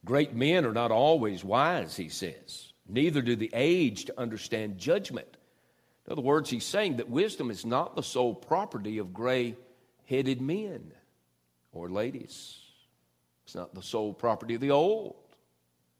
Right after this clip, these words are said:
Um, Paul would say to Timothy, would write to Timothy, "Let no man despise thy youth. Prove yourself.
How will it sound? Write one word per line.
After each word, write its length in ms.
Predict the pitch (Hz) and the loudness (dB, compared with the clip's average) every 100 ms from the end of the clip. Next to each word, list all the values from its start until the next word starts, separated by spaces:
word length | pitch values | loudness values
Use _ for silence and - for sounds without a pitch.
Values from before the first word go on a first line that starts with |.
| _ _ _ _ _ _ _ _ _ | _ _ _ _ _ _ _ _ _
Um, 360 | - 85 82 85 - | -10 -8 -10 -14 0
Paul 300 | - 131 110 | 4 4 2
would 160 | 101 | -4
say 240 | - 131 127 | 0 0 0
to 100 | 107 | -2
Timothy, 460 | - 165 180 104 | -2 -2 -2 -4
would 200 | 95 95 | -6 -4
write 300 | 104 123 127 | 2 2 2
to 80 | - | -4
Timothy, 420 | - 160 196 - | -2 -2 0 -2
"Let 240 | 104 127 139 | -2 -2 -2
no 160 | 127 | -2
man 300 | 131 139 170 | -2 -2 -2
despise 560 | 120 101 - 120 143 143 | -4 -10 -6 -4 -4 -2
thy 180 | 117 110 | 0 0
youth. 380 | 101 156 185 - | 0 -2 -2 -6
Prove 260 | 175 202 | -8 -8
yourself. 280 | - - | -12 -12